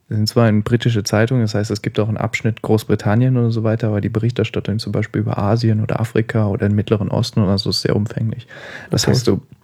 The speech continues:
Speaker 1: bei fast kein, hast du bei eigentlich keiner, äh, deutschen Zeitung, also,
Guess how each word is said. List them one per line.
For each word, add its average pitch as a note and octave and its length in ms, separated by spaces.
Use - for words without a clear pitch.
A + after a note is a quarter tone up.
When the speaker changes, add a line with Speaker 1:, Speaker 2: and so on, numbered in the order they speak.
Speaker 1:
bei A2 160
fast - 400
kein, G#2+ 420
hast - 220
du - 60
bei F#2+ 180
eigentlich G2 340
keiner, G2+ 380
äh, A2 200
deutschen - 440
Zeitung, G2+ 460
also, - 320